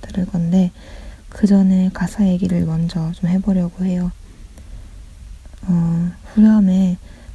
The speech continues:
"사는 동안에는 못 볼 거예요. 저기 어둠 속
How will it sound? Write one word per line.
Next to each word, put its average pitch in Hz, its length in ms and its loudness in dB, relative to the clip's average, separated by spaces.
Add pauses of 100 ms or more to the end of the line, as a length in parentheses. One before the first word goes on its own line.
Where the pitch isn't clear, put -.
"사는 214 420 6
동안에는 185 680 4
못 170 200 -4
볼 185 200 0
거예요. 165 560 -2 (380)
저기 180 320 -2
어둠 170 380 2
속 190 380 -2